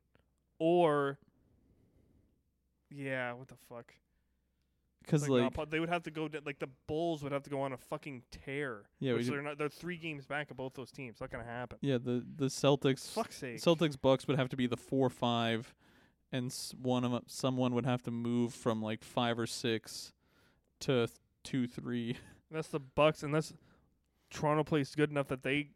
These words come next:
Speaker 1: overtake Chicago and the Bucks, but then even that's hard. They're, like,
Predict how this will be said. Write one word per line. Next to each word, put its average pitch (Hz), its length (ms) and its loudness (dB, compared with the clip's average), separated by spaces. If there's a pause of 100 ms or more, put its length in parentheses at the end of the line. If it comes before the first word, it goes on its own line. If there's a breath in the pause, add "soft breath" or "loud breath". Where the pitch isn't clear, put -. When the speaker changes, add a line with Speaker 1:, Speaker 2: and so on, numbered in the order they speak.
(880)
Speaker 1:
overtake 143 600 0
Chicago 139 880 0
and 131 180 -6
the 117 80 -4 (140)
Bucks, 135 360 -4
but 127 140 -12
then 135 160 -6
even 143 160 -10
that's 135 240 -6
hard. 120 260 -4 (480 soft breath)
They're, 135 140 0
like, 131 180 0